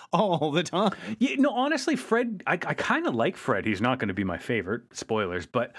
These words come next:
Speaker 2: I, I don't mind him. It's just that if I had to listen to him as much as I have to listen to Rad, I would like him less.
Speaker 1: Yeah.
Speaker 2: Rad is
Speaker 1: <laughs>
Speaker 2: just,
Speaker 1: I get
Speaker 2: d-,
Speaker 1: it.
Speaker 2: like, I hope he gets hit by a truck, and not by a cool
Speaker 1: <laughs>
Speaker 2: transformer,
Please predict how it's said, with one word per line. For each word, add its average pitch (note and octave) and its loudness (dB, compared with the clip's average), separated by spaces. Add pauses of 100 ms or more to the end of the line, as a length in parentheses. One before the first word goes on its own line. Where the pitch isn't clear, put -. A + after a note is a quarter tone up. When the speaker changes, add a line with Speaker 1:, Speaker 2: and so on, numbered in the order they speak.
(160)
Speaker 2:
I, E3+ 0
I E3 2
don't G#3 0
mind C3+ 2
him. G#2 0
It's D#3 -2
just D#3+ -2
that D#3+ 0
if C3+ -2
I C#3+ 0
had D#3+ -2
to E3+ 0
listen C3+ 0
to A#2+ -2
him D3 0
as B2 0
much B2 0
as A2 0
I G#2+ 0
have G#2+ 0
to A2 -4
listen G2 -6
to F2+ -8
Rad, B2+ 0
I G#2+ 0
would G2+ -2
like G2 -4
him F2+ -6
less. F2+ -6 (180)
Speaker 1:
Yeah. A#2+ -2 (180)
Speaker 2:
Rad G#3 2
is D3 0
Speaker 1:
<laughs> - -16
Speaker 2:
just, C#3+ -2
Speaker 1:
I A#2 -2
get A#2 -4
Speaker 2:
d-, F#3 4
Speaker 1:
it. D#3 -4
Speaker 2:
like, C#3+ 0 (460)
I D3+ 4
hope G3+ 2
he G#3 0
gets G3 0
hit D3+ -2
by E3+ 4
a D3+ 0
truck, - -2
and D#3 4
not F3 4
by G#3 4
a F#3+ 0
cool F#3+ 4
Speaker 1:
<laughs> - 6
Speaker 2:
transformer, E3 2